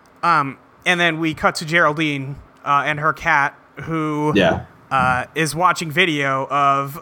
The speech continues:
Speaker 1: Blaine and Clover running on the beach.
Speaker 2: Yes.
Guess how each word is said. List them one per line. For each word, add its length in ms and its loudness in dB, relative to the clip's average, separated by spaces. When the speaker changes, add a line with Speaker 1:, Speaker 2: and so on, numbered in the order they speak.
Speaker 1:
Blaine 520 2
and 200 -2
Clover 320 2
running 240 2
on 60 -2
the 80 -6
beach. 600 -2
Speaker 2:
Yes. 600 4